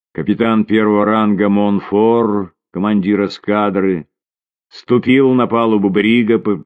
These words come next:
под приветственные свистки боцмана и был встречен Езоном,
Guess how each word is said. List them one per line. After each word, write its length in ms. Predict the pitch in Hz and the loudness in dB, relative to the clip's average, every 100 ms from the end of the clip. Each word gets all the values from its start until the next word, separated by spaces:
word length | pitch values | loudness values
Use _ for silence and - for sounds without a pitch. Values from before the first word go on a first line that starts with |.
| - | -8
под 220 | 110 - | -8 -6
приветственные 840 | 107 107 107 104 _ 98 101 101 | -2 0 0 -2 _ -4 -2 -2
свистки 540 | 92 90 98 - - 98 | -4 -4 -4 -6 -6 -4
боцмана 760 | 78 101 104 - 98 98 85 - _ _ _ | -2 0 -2 -2 -4 -2 -4 -10 _ _ _
и 120 | 78 | -6
был 200 | 90 110 | 0 0
встречен 640 | - - - 117 113 107 101 | 0 -6 -2 0 0 -2 0
Езоном, 840 | 92 101 80 92 127 131 127 110 | 0 0 0 0 0 2 0 0